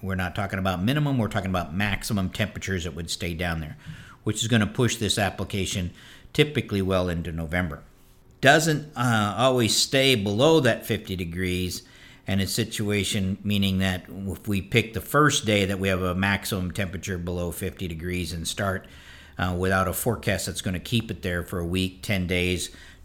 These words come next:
you know, it's a situation where we're, we're gonna get ourselves in trouble. So let's not get stupid with this thing.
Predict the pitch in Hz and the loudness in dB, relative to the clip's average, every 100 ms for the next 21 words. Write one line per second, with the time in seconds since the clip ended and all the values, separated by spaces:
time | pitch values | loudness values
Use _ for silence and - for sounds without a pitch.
0 | - - 98 82 82 92 - 95 - 107 | -20 -6 -4 -2 -4 -8 -8 -6 -2 -2
1 | - 101 98 95 90 85 85 90 - 87 | 0 -2 -2 -2 -2 -2 -4 -6 -8 -6
2 | 85 82 85 - - - - - 120 101 | -6 -6 -10 -16 -20 -20 -20 -2 2 2
3 | 85 82 82 - 80 78 73 78 - - | 2 -2 -2 -4 -4 -8 -12 -12 -12 -12
4 | - - - - 95 98 - - - - | -16 -20 -4 2 2 0 -8 -6 -6 -8
5 | - - 143 165 147 139 123 - 139 123 | -10 -4 0 4 4 4 2 4 4 4
6 | 98 82 82 - - - | 0 -4 -6 -8 -10 -10